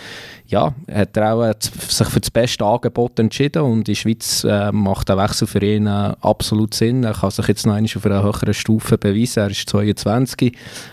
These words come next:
Er ist jetzt nicht mehr der Captain, der einfach hinten rechts, äh, fix gesetzt ist. Ähm,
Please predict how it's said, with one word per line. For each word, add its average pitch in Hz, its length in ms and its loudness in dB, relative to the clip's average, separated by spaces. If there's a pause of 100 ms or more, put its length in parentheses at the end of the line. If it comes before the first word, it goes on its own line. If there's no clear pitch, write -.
Er 101 120 2
ist 101 120 -4
jetzt - 200 -2
nicht 117 100 2
mehr 113 120 2
der 113 120 -4
Captain, 113 500 0
der 104 80 2
einfach 104 260 0
hinten 107 280 2
rechts, 107 420 0
äh, 98 240 2
fix - 280 -2
gesetzt - 440 -2
ist. 151 200 2 (480)
Ähm, 98 560 2